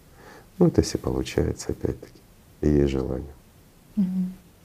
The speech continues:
Speaker 1: Ну, поразительно то, что если люди вот так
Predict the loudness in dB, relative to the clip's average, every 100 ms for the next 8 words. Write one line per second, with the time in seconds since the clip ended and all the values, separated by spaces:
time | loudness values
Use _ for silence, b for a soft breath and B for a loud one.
0 | B B B 2 4 8 8 8 6 6
1 | 8 6 4 4 2 4 4 0 -10 -20
2 | -20 -20 _ -2 0 0 -2 -2 2 2
3 | 0